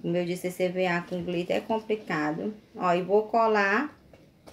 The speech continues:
assim, tá? Como esse E V A demora a colar, ó,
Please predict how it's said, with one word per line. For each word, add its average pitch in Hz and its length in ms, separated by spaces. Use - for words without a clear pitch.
assim, 185 800
tá? 180 340
Como 220 220
esse 302 240
E 247 80
V 226 140
A 190 180
demora 202 760
a - 20
colar, 175 580
ó, 156 80